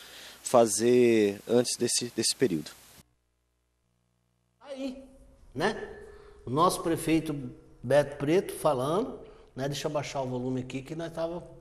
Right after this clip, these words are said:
Speaker 2: prestando atenção, o prefeito tava falando, é claro. E aí,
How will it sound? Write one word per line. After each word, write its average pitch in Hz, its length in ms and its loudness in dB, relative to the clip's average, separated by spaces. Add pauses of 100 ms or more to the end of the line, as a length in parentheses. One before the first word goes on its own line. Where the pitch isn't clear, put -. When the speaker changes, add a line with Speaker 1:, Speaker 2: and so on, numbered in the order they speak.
Speaker 2:
prestando 151 360 -4
atenção, 143 380 -8
o - 300 -18
prefeito 151 340 -10
tava 175 140 -4
falando, 160 360 -10
é - 20 -12
claro. 117 280 -10 (760)
E 175 380 0
aí, 156 760 -2